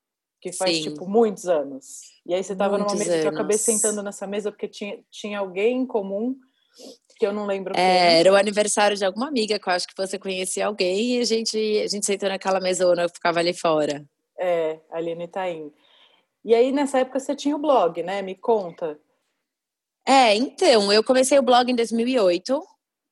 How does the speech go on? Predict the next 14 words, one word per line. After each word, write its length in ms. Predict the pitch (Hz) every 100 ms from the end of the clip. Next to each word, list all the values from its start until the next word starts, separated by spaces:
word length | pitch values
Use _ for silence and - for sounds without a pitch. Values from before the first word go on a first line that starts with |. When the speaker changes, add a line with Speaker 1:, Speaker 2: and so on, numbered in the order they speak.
| -
Speaker 2:
É, 520 | 180 180 180 175 175
na 140 | 180
verdade, 440 | 185 208 208 208 208
ele 120 | 214
nasceu 420 | 214 208 - 220
bem 240 | 208 208 254
mesmo 560 | 226 208 202 208 196 _ _ _ _ _ -
dessa 360 | - 220 277
minha 240 | 262 262 254
curiosidade, 960 | 247 247 277 285 208 202 226 190 190
né? 200 | 190 190
De 80 | 202
eu 40 |
sempre, 380 | - 262 262